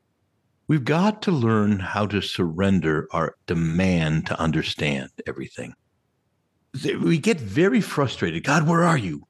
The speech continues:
You know, things aren't going my way." Well, how do you know they're not going your way? Well, because I know what I want. Well, but that might not be what's really best. Apparent good doesn't mean it's actual good,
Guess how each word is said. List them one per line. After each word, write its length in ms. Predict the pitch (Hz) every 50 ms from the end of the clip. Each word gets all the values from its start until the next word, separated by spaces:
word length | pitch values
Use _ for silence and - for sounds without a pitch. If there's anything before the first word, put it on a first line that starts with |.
| _ -
You 80 | - 98
know, 40 |
things 220 | 98 - 208 208 165
aren't 160 | 190 175 -
going 200 | 165 170 170 165
my 140 | 170 156 156
way." 220 | 143 156 135 107
Well, 160 | 92 101 110
how 160 | 107 117 117 147
do 60 | 175
you 80 | 180
know 100 | 175 202
they're 120 | 214 214 185
not 200 | 135 107 104 -
going 240 | - 90 87 87 82
your 140 | 80 76
way? 260 | 73 73 69 67 - - - _ _ - 160
Well, 400 | 98 92 87 87 90 92 90 85
because 280 | 82 87 87 - 131
I 80 | 139 160
know 140 | 156 165 170
what 140 | 151 143 123
I 60 | 113
want. 320 | 113 120 117 92 69 - - _ _ -
Well, 380 | 95 101 104 104 95 - - - - _ _
but 140 | - 107 104
that 140 | 123 120 -
might 120 | 131 135
not 140 | 131 113 -
be 100 | 123 120
what's 300 | 113 113 120 113 - -
really 200 | 113 117 123 120
best. 560 | 110 - - - - - - - - - - - _ _ _ _ _ _ _ _ _ _ _ _ _
Apparent 420 | - - - 110 120 147 170 151 -
good 260 | - 120 117 110 -
doesn't 300 | - 110 104 101 113 101
mean 140 | 104 104 98
it's 120 | 87 -
actual 400 | 104 113 143 - - - 123 98
good, 400 | - - 82 80 92 110 120 120